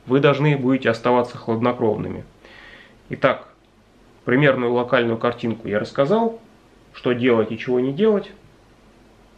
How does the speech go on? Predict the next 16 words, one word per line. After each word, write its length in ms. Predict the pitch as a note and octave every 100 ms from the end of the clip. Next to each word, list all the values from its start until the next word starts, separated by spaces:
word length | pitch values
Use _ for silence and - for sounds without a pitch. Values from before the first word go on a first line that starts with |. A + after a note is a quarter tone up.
| _ _ _ _ _ _ _ _ _ _ _ _ _ - - - - - -
Теперь 400 | - D3 A2+ - - _ - -
я 140 | B2
ещё 220 | C3 D3+
раз 160 | A#2+ A2
вспоминаю, 680 | - A#2+ C3 B2+ G#2+ G2+ G2+ - _ _ _ _ _ _ _ _ _ _ _ -
что 220 | - C3
ещё 240 | B2 C3+ B2
два 160 | C3
дня 160 | C3 C3
назад, 420 | D3 G3 A#3 - - _ _ _ _ - _ _ _ - - _ _ _ _ - - - _ - _ _ _ _ _ _ - -
чтобы 360 | - D3 D3 D3
попасть 640 | - D3 D3+ B2+ - - -
максимально 640 | B2+ A#2 C3+ B2+ A#2 B2+
точно, 540 | - A3+ A3+ - F3 - - - - _ - _ _
по 120 | C3+
дебилам, 560 | D3 D3 C3 A#2+ G2+